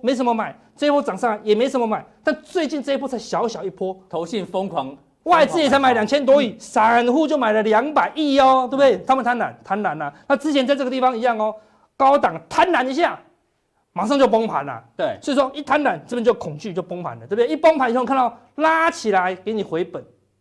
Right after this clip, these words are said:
Speaker 1: 散户什么时候？
Speaker 2: 赶快跑。
Speaker 1: 好险回本，赶快赎回啦，对不对？一赎回就被嘎空嘛，一嘎空现在又贪婪了啦。
Speaker 2: 嗯。
Speaker 1: 这些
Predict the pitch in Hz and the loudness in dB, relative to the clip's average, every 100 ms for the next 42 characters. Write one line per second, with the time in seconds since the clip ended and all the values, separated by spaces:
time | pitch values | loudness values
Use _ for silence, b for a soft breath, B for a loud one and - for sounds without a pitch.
0 | _ _ _ _ _ _ _ _ _ _ | _ _ _ _ _ _ _ _ _ _
1 | _ - 185 240 175 190 165 247 208 175 | _ -4 0 0 0 0 2 2 4 4
2 | 139 107 208 226 302 277 214 277 233 175 | 2 -2 2 4 4 4 4 4 4 0
3 | - 214 240 320 285 247 294 294 233 240 | -2 -2 2 2 2 0 0 2 2 2
4 | 233 285 254 302 285 277 240 - 262 240 | 2 0 0 -2 0 2 2 0 -2 -2
5 | 233 214 202 208 202 147 b b 302 262 | 0 -2 0 -2 -4 -8 b b -10 0
6 | 285 269 277 330 285 320 269 240 262 233 | 2 4 2 0 2 4 4 2 -2 -2
7 | 170 160 131 - - 170 220 247 | 0 -2 -2 -10 -18 -8 -2 0